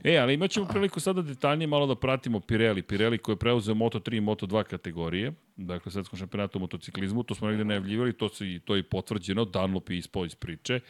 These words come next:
Negde to povezivanje Formule jedan i Moto Grand Prix se nastavlja. Mislim da smo na korak od toga da će Pirelli samo u jednom trenutku preuzeti Michelinov ugovor zapravo i u Moto Grand Prix-u,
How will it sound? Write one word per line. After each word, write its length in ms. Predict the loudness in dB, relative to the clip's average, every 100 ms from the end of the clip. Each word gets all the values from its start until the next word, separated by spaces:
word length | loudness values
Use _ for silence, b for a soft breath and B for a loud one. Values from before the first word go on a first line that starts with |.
| B B B B
Negde 240 | 0 2 2
to 140 | -2
povezivanje 580 | 0 0 0 0 2 0
Formule 340 | 0 0 2
jedan 80 | 2
i 40 | 0
Moto 240 | 0 -2
Grand 240 | -2 -2
Prix 180 | -2 -4
se 160 | -4 -4
nastavlja. 400 | -6 -6 -4 0
Mislim 300 | 0 0 -4
da 60 |
smo 140 | -2 -2
na 80 | -2
korak 440 | 2 4 4 -2
od 140 | -4
toga 320 | 2 4 4 2
da 140 | 0
će 300 | 2 2 2 b b b 0
Pirelli 340 | 2 4 2
samo 220 | 0 2
u 20 |
jednom 140 | 2 0
trenutku 300 | -2 -2 -2
preuzeti 420 | 0 0 0 -2
Michelinov 520 | 0 0 0 2 2
ugovor 380 | 0 0 -2 -2
zapravo 440 | -2 -2 -2 -4 0
i 140 | 2
u 60 | 2
Moto 300 | 0 -2 -4
Grand 220 | -6 -8
Prix-u, 300 | -10 -6